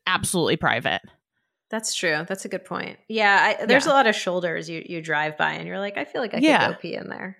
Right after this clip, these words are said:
Speaker 2: Yeah, okay, that's
Speaker 1: But it
Speaker 2: fair.
Speaker 1: ha-, you know, have the toilet paper on hand, have, like, a wet wipe on hand, have, like,
Speaker 2: Mm-hmm.
Speaker 1: a box of Ziploc bags just in case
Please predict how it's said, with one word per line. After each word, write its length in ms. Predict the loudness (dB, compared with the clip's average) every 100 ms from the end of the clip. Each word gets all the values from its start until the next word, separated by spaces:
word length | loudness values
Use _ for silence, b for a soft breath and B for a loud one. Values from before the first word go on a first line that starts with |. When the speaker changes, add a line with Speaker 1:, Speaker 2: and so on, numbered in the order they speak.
| -2
Speaker 2:
Yeah, 320 | 2 2 2
okay, 220 | 0 -4 -4
that's 160 | 0
Speaker 1:
But 60 | 2
it 80 | 4
Speaker 2:
fair. 80 |
Speaker 1:
ha-, 120 | 4 4
you 100 | 4
know, 140 | 4
have 380 | 4 4 4 4
the 60 | -2
toilet 360 | 2 4 4
paper 240 | 4 2 0
on 120 | 0
hand, 280 | 2 2 2
have, 220 | 4 4
like, 160 | 4 4
a 100 | 4
wet 320 | 4 2 2
wipe 320 | 4 4 6
on 180 | 4 4
hand, 560 | 6 6 6 4 0 -6 B B B
have, 280 | 2 4 6
like, 160 | 6
Speaker 2:
Mm-hmm. 60 | 4
Speaker 1:
a 40 | 2
box 440 | 6 4 4 2
of 160 | 2 2
Ziploc 600 | -4 -2 0 2 2 2
bags 380 | 2 0 0 -6
just 240 | -8 -6
in 120 | -6
case 760 | -6 -2 0 2 0 -6 -10